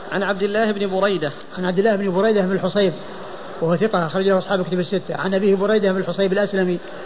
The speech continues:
Speaker 2: رضي الله عنه صاحب رسول الله صلى الله عليه وسلم، وحديثه أخرجه أصحاب الكتب الستة.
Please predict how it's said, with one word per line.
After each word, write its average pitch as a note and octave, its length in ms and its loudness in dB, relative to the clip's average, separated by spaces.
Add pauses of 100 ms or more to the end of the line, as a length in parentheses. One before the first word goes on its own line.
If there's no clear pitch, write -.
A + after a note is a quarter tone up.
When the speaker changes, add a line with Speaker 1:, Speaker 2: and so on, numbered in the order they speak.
(200)
Speaker 2:
رضي F#3 120 2
الله F#3 240 2
عنه F#3 180 0 (440)
صاحب F3+ 220 0
رسول F#3 260 2
الله F#3 300 2
صلى F3+ 160 -2
الله F3+ 160 2
عليه F3 100 0
وسلم، A3+ 320 2 (460)
وحديثه F3+ 680 2 (360)
أخرجه F#3+ 440 2
أصحاب F#3+ 220 -2
الكتب E3+ 220 -4
الستة. D#3+ 380 -4